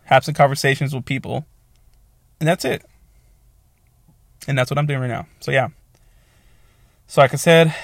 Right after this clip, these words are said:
I'm gonna reiterate again, just thank you for everybody that's listening. Um, it's not over, by the way, the po-, <laughs> the podcast. I'm just telling you guys,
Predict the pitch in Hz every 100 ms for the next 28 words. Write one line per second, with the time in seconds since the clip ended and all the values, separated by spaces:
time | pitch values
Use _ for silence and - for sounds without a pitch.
0 | - 147 143 143 143 139 135 135 - -
1 | 135 139 139 135 127 131 120 - 117 -
2 | 123 123 143 - _ _ _ _ _ -
3 | _ - 113 123 - _ - 160 - 98
4 | 113 - - - 156 - 156 147 156 110
5 | 123 127 135 143 131 123 117